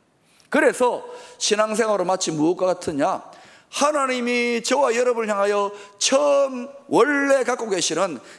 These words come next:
그 퍼즐의 영광스러운 그림, 그 계획, 그 소원을 우리 생애를 통해 가지고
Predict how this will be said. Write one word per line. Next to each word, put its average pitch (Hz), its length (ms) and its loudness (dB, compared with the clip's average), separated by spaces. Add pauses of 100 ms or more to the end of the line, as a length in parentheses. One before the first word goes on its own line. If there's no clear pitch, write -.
그 202 120 0
퍼즐의 226 500 0
영광스러운 208 680 0
그림, 214 380 2 (320)
그 233 180 0
계획, 202 360 2
그 247 160 0
소원을 202 800 -2 (600)
우리 214 160 0
생애를 269 520 0
통해 196 260 -4
가지고 190 600 -2